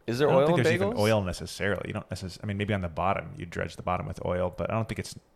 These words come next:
Speaker 2: it's, I
Speaker 1: 'Cause
Speaker 2: don't
Speaker 1: cakes
Speaker 2: know.
Speaker 1: have, like,
Speaker 2: God, we
Speaker 1: oil
Speaker 2: should
Speaker 1: in them,
Speaker 2: know
Speaker 1: right?
Speaker 2: this, but we've been doing a bagel podcast for
Speaker 1: Yeah.
Speaker 2: a year. We should
Speaker 1: When you
Speaker 2: know.
Speaker 1: bake stuff, you put oil or butter in it, right?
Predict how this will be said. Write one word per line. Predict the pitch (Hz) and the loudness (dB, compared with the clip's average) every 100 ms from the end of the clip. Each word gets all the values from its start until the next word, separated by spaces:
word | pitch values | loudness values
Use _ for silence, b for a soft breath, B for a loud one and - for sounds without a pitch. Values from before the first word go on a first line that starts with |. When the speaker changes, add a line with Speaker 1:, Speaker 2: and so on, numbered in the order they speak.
| - | -18
Speaker 2:
it's, | 110 - - - - | -16 -14 -16 -16 -6
I | |
Speaker 1:
'Cause | 113 139 | -4 -2
Speaker 2:
don't | - | 0
Speaker 1:
cakes | 147 175 | 0 2
Speaker 2:
know. | 165 | 2
Speaker 1:
have, | 120 | 4
like, | 101 | 4
Speaker 2:
God, | 98 | 6
we | 98 | 6
Speaker 1:
oil | 92 | 6
Speaker 2:
should | 92 | 4
Speaker 1:
in | |
them, | 98 92 | 4 4
Speaker 2:
know | 95 | 4
Speaker 1:
right? | 117 | 2
Speaker 2:
this, | 156 | 0
but | - - | -4 -8
we've | 117 | -4
been | |
doing | 113 107 | -4 -4
a | 92 | -4
bagel | - 90 87 | -4 -4 -4
podcast | - 87 - 85 | -4 -6 -4 -4
for | 123 | 0
Speaker 1:
Yeah. | 123 92 98 | 2 2 0
Speaker 2:
a | |
year. | 82 | -4
We | 85 | -6
should | 107 | 2
Speaker 1:
When | 120 151 | 4 4
you | |
Speaker 2:
know. | 85 | 4
Speaker 1:
bake | 127 160 | 2 4
stuff, | 131 107 | 2 2
you | |
put | 95 117 - | 0 0 4
oil | 95 101 | 4 6
or | 95 85 | 4 2
butter | 82 92 90 | 2 2 2
in | 78 | -2
it, | 78 | -2
right? | - 85 107 | 0 0 -2